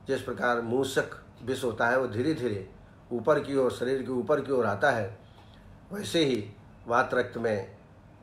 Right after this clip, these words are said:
ये लक्षण मिलते हैं। आप रोगी की हिस्ट्री लेंगे तो ब-, कभी-कभी बताएगा कि हम जब सो रहे थे शुरू में तो कोई तकलीफ न हुई और मध्य रात्रि में अचानक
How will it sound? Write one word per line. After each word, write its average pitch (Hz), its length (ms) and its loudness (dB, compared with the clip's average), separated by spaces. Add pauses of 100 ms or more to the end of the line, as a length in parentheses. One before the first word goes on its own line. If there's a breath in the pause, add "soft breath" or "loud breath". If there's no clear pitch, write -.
ये 123 100 2
लक्षण 107 300 -2
मिलते 98 260 -4
हैं। - 180 -14 (2000)
आप 147 220 6
रोगी 160 280 6
की 156 420 0 (680)
हिस्ट्री 139 280 0
लेंगे 160 300 8
तो 147 160 2
ब-, 135 380 0
कभी-कभी 143 300 2
बताएगा 135 480 6
कि 139 180 -2
हम 135 200 2
जब 135 120 0
सो 139 260 2
रहे 139 180 6
थे 110 200 -2
शुरू 135 280 2
में 104 240 -4 (1300)
तो 147 260 8
कोई 143 240 2
तकलीफ 135 360 -2
न 135 160 2
हुई 139 440 -2
और 120 160 0
मध्य 143 300 2
रात्रि 143 320 4
में 110 260 -4 (340)
अचानक 156 560 4